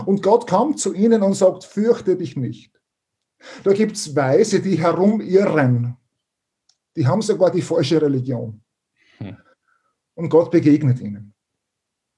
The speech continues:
Speaker 1: Und das ist für mich in diesem, in diesem Advent so, so, so, <laughs> so bewegend. Wenn ich auf mein Jahr zurückschaue,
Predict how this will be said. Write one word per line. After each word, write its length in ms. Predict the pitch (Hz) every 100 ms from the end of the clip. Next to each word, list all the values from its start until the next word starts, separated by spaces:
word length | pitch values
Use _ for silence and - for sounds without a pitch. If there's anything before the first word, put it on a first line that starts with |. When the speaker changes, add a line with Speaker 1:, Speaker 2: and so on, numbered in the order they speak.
| _
Speaker 1:
Und 480 | 170 165 165 - -
das 160 | 180 185
ist 140 | -
für 80 | 190
mich 180 | 180 202
in 120 | 180
diesem, 400 | 196 196 180 185
in 80 | 175
diesem 260 | 190 180
Advent 380 | 165 160 156 160
so, 400 | - 175 180 -
so, 440 | 143 175 170 160 -
so, 420 | 131 165 - 147 127 - 170 127 _ _
<laughs> 600 | _ _ - - - -
so 200 | - 196
bewegend. 640 | 196 151 143 151 127 90 _ _ _ _ _ _ _ _ - - -
Wenn 180 | 185 202
ich 100 | 202
auf 120 | 135
mein 200 | 175 175
Jahr 300 | 151 147 165
zurückschaue, 920 | - 151 196 - 139 107 113 - -